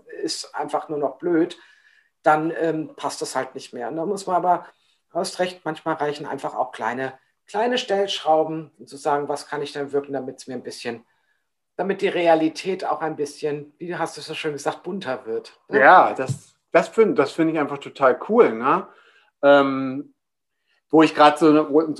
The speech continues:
Speaker 2: grad noch mal so reden höre, da fällt mir noch eine Geschichte ein. Ähm, ich hatte eine, äh, eine, eine Schulfreundin, die wollte unbedingt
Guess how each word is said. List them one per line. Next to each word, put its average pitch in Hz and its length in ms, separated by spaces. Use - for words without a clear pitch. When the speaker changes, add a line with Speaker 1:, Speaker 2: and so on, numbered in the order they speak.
Speaker 2:
grad 147 200
noch 156 80
mal 143 180
so 143 80
reden 147 340
höre, 175 260
da 139 120
fällt 143 240
mir 165 80
noch 151 120
eine 151 120
Geschichte 143 520
ein. 147 460
Ähm, 139 580
ich - 200
hatte 151 240
eine, 147 120
äh, 131 840
eine, 117 200
eine 120 260
Schulfreundin, 165 600
die 147 100
wollte 143 240
unbedingt 147 800